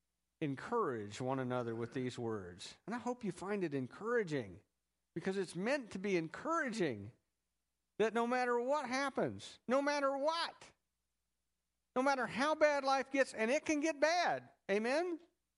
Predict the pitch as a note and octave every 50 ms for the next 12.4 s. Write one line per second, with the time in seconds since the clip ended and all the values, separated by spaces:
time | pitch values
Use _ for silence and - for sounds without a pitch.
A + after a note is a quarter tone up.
0 | _ _ _ _ _ _ _ _ _ _ _ _ _ _ _ _ _ - A#3+ E4+
1 | F4 D4+ D4 D4 C#4 B3+ D4+ C4 B3 A3 C4 C4+ B3+ B3 A#3 G#3+ B3 B3 A3 -
2 | A#3+ G#3+ F3+ - - A3+ B3 C#4+ C#4 - D#4 C4+ - - C#4+ C#4+ C#4+ C4+ C4+ C4+
3 | B3+ A3 G#3 - - A#3+ B3 B3 B3 A#3+ A#3+ A3+ G3+ G3+ G3 F#3+ G#3 A#3 A#3 A3
4 | G3+ F#3 F3 G#3 A3+ A#3+ A#3 A#3+ A#3+ A#3+ A#3+ F3+ F3 F3 E3 D#3+ F#3 G#3 A3 G#3
5 | - A#3 A3+ A3 - F3 D#3+ E3 D#3 - G3+ G#3 A3 A#3+ C4 C4 B3 - - -
6 | - - - G3 G3+ F#3+ - - B3 C#4 C4+ B3 G#3+ F3 E3 F#3 A3 - - G4
7 | - - - G3+ F3 E3 F#3+ F#3+ E3+ C3 B2 A#2+ E3+ G#3+ C4+ F4+ F4 C#4 F#3+ C3+
8 | G#2+ - - - _ _ _ _ _ _ _ _ _ _ _ _ _ _ _ _
9 | _ _ _ - D4 - - C#4+ A3 - C#4 D#4 E4 D4+ C#4+ B3+ - - C4 B3
10 | A#3 A#3 G3+ F#3+ G#3 B3 C#4+ D4 B3 A3+ B3+ C4 C4 B3 A#3 A3+ G3 - A3+ G#3+
11 | F#3+ F3+ F3+ A#3 B3+ C4 - - A#3+ A3+ G#3+ G#3+ F#3+ F#3+ G3 A3 C4+ D4+ C#4 A#3
12 | A3 F#3+ C3+ A#2 - - - -